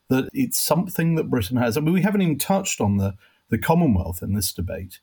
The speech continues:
And that, again, I think that's one of the, the Queen's very great achievements. But what did all the Commonwealth leaders, there are now fifty-six member states, it's larger than it's ever been, what did they all agree on nem con in twenty eighteen? They agreed to make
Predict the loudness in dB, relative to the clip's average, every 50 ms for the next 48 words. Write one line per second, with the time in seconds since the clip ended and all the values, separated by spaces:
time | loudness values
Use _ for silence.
0 | _ _ -4 -2 0 2 2 2 2 0 -2 -2 0 0 0 0 -2 -2 -2 0
1 | 0 2 0 0 0 -2 -2 -2 -2 -4 -2 -2 -2 0 0 0 0 0 -2 -4
2 | -6 -10 -20 _ _ -6 -6 -4 -2 0 0 2 2 2 2 2 0 -2 -4 -10
3 | _ _ _ -2 0 2 2 0 0 0 0 0 0 0 -2 -2 -2 -2 -2 0
4 | 0 0 -2 -2 -2 -4 -6 -10 _ _ -4 -2 0 0 0 -2 -4 -4 -2 0
5 | 0 0 0 -2 -2 0 0 2 2 2 2 0 0 0 0 0 2 2 2 0
6 | 0 0 0 0 2 2 2 0 0 0 0 0 0 0 0 -2 -2 -4 -4 -4
7 | -4 -2 -2 -2 -4 -4 -4 -2 0 0 0 0 -2 -2 -2 -2 -2 -2 -2 -4
8 | -6 -8 -4 -2 0 0 0 0 0 0 0 0 0 0 0 -2 -2 -2 -2 0
9 | 0 0 0 2 0 0 -2 -2 0 0 0 0 0 0 2 2 2 2 2 2
10 | 2 2 2 2 2 2 2 2 2 2 0 0 -2 0 0 0 2 2 2 0
11 | 0 0 -2 -2 0 0 2 0 0 0 0 0 0 2 2 2 0 0 0 0
12 | 0 0 -2 -2 -6 -6 -2 0 0 2 0 0 -2 -6